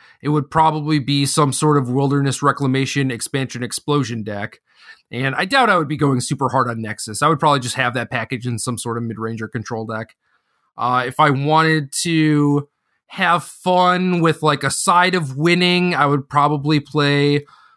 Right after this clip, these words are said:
uh, Mardu, Hero Precinct one, Judith, Heroic Reinforcements, because I think of the versions,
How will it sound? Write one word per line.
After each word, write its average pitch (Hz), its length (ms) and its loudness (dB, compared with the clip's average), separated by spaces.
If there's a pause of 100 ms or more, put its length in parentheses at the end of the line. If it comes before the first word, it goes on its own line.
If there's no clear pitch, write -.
(120)
uh, 127 320 0
Mardu, 139 880 2
Hero 143 300 2
Precinct 135 480 -2
one, 131 580 0
Judith, 135 480 -2
Heroic 131 420 0
Reinforcements, 170 800 -2
because 127 680 -2 (760)
I 156 40 0
think 180 280 0
of 190 280 2
the 185 180 4
versions, 147 960 2